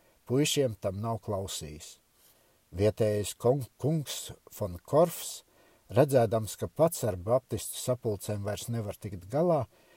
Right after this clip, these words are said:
iesniedzis sūdzību pie Karsonu un, par, pret Karsonu un Iņķi,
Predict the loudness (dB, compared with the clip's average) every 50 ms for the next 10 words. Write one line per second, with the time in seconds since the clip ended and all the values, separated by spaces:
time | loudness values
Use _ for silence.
0 | _ _ _ _ 2 2 2 2 2 0 0 0 0 0 -2 -6 -6 -6 -4 -2
1 | -2 -2 -2 0 0 0 0 -2 -4 -12 -8 -6 -6 -6 -4 -4 -4 -4 -4 -4
2 | -2 2 4 4 4 2 -2 -6 -10 -12 -14 -16 -16 _ _ _ _ -2 -2 -2
3 | -2 _ _ _ _ -4 -4 -4 -4 0 2 2 2 2 0 0 0 0 0 0
4 | -2 -6 -6 -4 -4 -2 -2 -2 -2 -2 -4 -6 -6